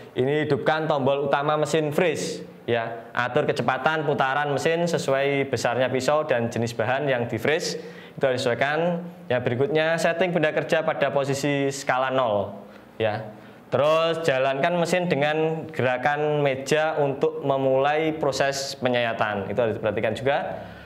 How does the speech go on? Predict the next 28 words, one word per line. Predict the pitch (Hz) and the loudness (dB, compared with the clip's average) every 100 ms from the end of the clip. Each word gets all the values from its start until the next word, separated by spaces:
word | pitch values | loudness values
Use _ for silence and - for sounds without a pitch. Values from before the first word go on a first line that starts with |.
| - | -10
Terus | - 143 170 190 180 180 | 0 4 4 2 0 0
yang | 151 143 | 0 2
terakhir, | 143 127 127 165 175 175 | 0 0 0 2 4 2
ukur | 147 170 165 | 2 2 2
hasil | 127 151 147 | 2 2 2
penyayatan | 151 151 151 165 139 | 2 2 2 0 2
sesuai | 131 123 143 - | 0 2 0 2
dengan | 120 135 | 0 2
ukuran | 135 131 143 | 0 2 2
yang | 143 127 135 147 | 2 0 0 -2
diinginkan | 123 120 123 117 147 | -2 0 0 2 0
atau | 147 131 131 | 0 0 0
sesuai | 131 131 127 117 | 0 0 0 0
dengan | 110 | -2
perencanaan. | 107 113 113 107 104 104 95 95 - - - - - - - - | 0 0 0 -2 -2 -2 -4 -6 -10 -16 -20 -20 -20 -20 -20 -10
Lakukan | - 104 113 135 123 117 117 | -4 -2 0 0 0 0 -2
itu | 117 151 160 165 | 0 0 2 0
secara | 165 160 135 120 117 | 0 -2 -2 0 0
seksama | 113 120 127 110 127 147 151 | -2 -2 -2 0 2 2 2
sehingga | 147 117 120 120 | 2 2 2 2
hasil | 127 135 143 143 | 0 2 2 2
akan | 113 113 113 | 2 0 0
maksimal | 110 127 123 139 147 147 151 - - - - | 0 0 2 2 2 0 -2 -6 -16 -20 -10
dan | - 113 | -2 0
hasilnya | 113 110 131 151 | 0 2 2 2
tidak, | 147 139 143 143 143 - - | 0 0 0 0 -2 -8 -2
eh, | 117 117 113 110 113 - - - - - | 0 2 2 -2 -6 -14 -20 -20 -20 -4
minimal | 151 170 185 196 190 | -2 2 2 2 2